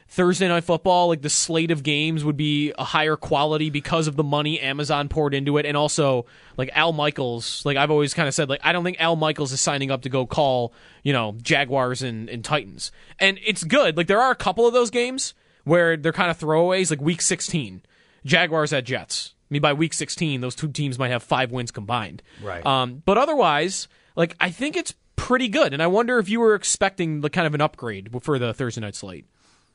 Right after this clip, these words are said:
Speaker 2: I was. I don't know what kind of an upgrade. I haven't looked at that as far as you're, what you're saying there, so I wanna look at that. But I was expecting that because, yes, they've paid a lot of money. They're gonna want in on that action, right? This is not a,
Speaker 1: Yeah.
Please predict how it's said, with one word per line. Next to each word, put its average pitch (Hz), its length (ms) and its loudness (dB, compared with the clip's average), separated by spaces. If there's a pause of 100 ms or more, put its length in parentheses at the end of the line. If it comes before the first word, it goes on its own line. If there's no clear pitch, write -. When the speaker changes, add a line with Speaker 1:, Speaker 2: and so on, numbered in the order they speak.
(560)
Speaker 2:
I 139 80 4
was. 127 440 4
I 139 40 2
don't 143 140 0
know 135 80 0
what 120 140 -2
kind 160 220 2
of 123 60 2
an 110 60 2
upgrade. 101 340 -2
I 113 40 2
haven't 123 240 0
looked 127 160 -4
at 92 80 -6
that 135 260 2
as 113 100 -4
far 120 160 0
as 107 80 -2
you're, 123 120 0
what 113 140 -2
you're 127 100 0
saying 98 300 -2
there, 90 140 -8
so 120 180 -2
I 107 80 2
wanna 110 220 0
look 123 200 -2
at 110 80 -6
that. 82 260 -8
But 104 220 -4 (260)
I 151 100 8
was 170 260 8
expecting 110 480 -2
that 95 180 -2
because, 120 360 0
yes, 123 280 2
they've 139 160 0
paid 151 200 4
a 139 60 2
lot 127 240 2
of 131 60 -2
money. 131 180 2
They're 135 160 0
gonna 131 220 -2
want 120 320 0
in 123 160 0
on 107 120 0
that 101 180 -2
action, 104 360 -4
right? 98 160 -4
This 117 160 -6
is 113 100 -4
not 127 240 4
a, 113 460 4
Speaker 1:
Yeah. 104 180 -4